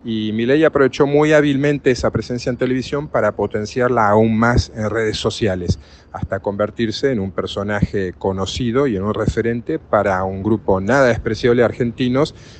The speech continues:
muy insatisfechos con lo que está sucediendo en el país. Bueno, el resto es historia. Funda un partido político, en el dos mil veintiuno logra ser diputado nacional y finalmente aspirar a la presidencia.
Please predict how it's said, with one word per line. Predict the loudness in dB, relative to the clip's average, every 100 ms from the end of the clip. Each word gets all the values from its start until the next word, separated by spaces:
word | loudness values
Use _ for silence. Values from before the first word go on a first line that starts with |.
| -10
muy | -2 2 4 2 -2
insatisfechos | -4 -4 -4 -6 -4 -4 -4 -4
con | -2 -4 -2
lo | -4 -4
que | -4 -4
está | -2 -4
sucediendo | -4 -8 -8 -8 -8
en | -10
el | -8
país. | -8 -6 -10 -16 -20 -20 -20 -6
Bueno, | -4 -4
el |
resto | -2 -2 0
es | -6
historia. | -2 0 2 0 -8
Funda | -16 -10 -6 -6
un | -4
partido | -6 -4 -2 0
político, | -2 -2 -4 -2 0 0
en |
el | -2
dos | -6 -8
mil | -8 -6 -8 -10 -20 -20 -4
veintiuno | -2 -2 -2 -2 0 0 0
logra | 2 4 6 4
ser | 2 4 4 2
diputado | 0 0 2 4 2 2
nacional | 0 2 2 2 0 -6 -20 -20 -20 -20 -20 -16 -6
y | -2 -2 -4 -6 -8 -12
finalmente | -12 -6 -4 -2 0 0 0 0 0 -2 -14 -20 -8
aspirar | -4 0 2 2 2
a |
la | 0
presidencia. | -2 -2 0 0 -2 -8